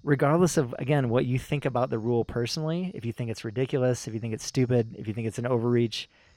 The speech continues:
it is the rule. And if we want a boulder there, then that's in violation of the rule by leaving the pad there.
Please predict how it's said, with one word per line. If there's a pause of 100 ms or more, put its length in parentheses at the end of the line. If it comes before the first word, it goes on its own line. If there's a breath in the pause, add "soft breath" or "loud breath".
(180 soft breath)
it
is
the
rule. (240)
And
if
we
want
a
boulder
there, (100)
then (260 soft breath)
that's
in
violation
of
the
rule (100)
by
leaving
the
pad
there.